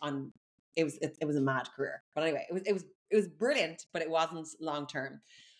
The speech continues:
But I would say, so what I've done now is, and maybe actually I can give it to you to stick in a, as a link for people to download. It's just, like, a worksheet where it's like, I have tons of words and I'm going down and circle all the ones that you resonate with. So whether it's, like, joy, peace, abundance, love, whatever.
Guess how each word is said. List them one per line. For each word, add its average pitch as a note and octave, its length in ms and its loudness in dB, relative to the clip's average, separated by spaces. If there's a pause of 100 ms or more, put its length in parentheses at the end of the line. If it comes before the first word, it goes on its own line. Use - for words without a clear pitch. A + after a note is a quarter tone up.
(300)
But F3+ 380 2
I G3+ 160 4
would G3 160 -6
say, F#3 260 0
so G3 140 -6
what F#3+ 120 0
I've G#3+ 220 2
done F#3+ 240 0
now D#3+ 220 -2
is, D3 440 -6 (200)
and E3+ 80 -4
maybe G3+ 200 4
actually E3 280 0
I C#3 60 0
can C#3+ 140 -8
give D#3 140 -2
it D3 60 -12
to C#3+ 100 -2
you C3 60 -4
to - 60 -10
stick - 260 -4
in C#3 80 0
a, C3+ 320 -2
as C#3 80 -4
a C3+ 40 -2
link C#3+ 200 0
for C#3 100 -10
people C#3 260 -8
to C3+ 120 -12
download. C#3+ 520 0
It's C3+ 100 -10
just, C3+ 120 -10
like, D3 120 -8
a C#3 40 -6
worksheet F3 460 0
where E3+ 100 4
it's C#3+ 160 2
like, C#3 180 0 (280)
I D#3 40 -4
have C#3+ 120 -4
tons C#4+ 280 0
of B3+ 120 0
words E3 560 2 (360)
and F3+ 80 -6
I'm F3 80 -6
going F#3 280 -2
down F#3 280 2
and E3+ 100 -10
circle F#3 420 -4
all F3+ 220 -2
the F3 80 -8
ones E3 260 -6
that D#3 120 -4
you D3+ 100 -6
resonate D3+ 460 0
with. F#3 240 0
So D3 260 -2
whether C#3+ 240 0
it's, C3 120 -6
like, C3 200 -8
joy, G3 720 6
peace, F#3 560 0
abundance, D#3 800 2
love, D#3 640 4
whatever. D3 520 0